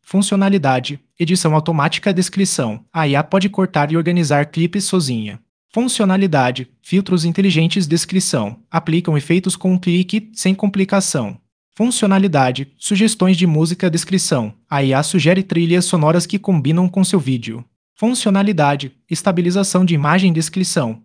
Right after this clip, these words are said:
melhora a qualidade do vídeo automaticamente. Com essas ferramentas, você pode se concentrar na sua criatividade. A I A faz o trabalho técnico, deixando o processo muito mais divertido e acessível.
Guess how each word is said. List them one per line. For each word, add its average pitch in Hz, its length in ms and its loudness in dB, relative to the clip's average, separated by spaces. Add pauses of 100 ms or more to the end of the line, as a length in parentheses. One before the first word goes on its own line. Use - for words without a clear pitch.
melhora 151 360 2
a 160 40 -4
qualidade 180 500 0
do 170 120 0
vídeo 160 280 0
automaticamente. 156 920 -2 (280)
Com 190 160 0
essas 185 300 2
ferramentas, 180 640 -2
você 143 240 -4
pode 190 300 -2
se 180 160 -4
concentrar 170 600 0
na 151 80 0
sua 175 200 -4
criatividade. 156 880 -2 (360)
A 131 140 -4
I 127 100 0
A 131 80 2
faz 196 220 -2
o 196 80 -4
trabalho 180 460 -2
técnico, 160 520 -6 (200)
deixando 185 320 -2
o 208 40 -4
processo 196 520 -4
muito 208 320 -2
mais 185 200 0
divertido 185 640 -2
e 156 140 -4
acessível. 139 760 -4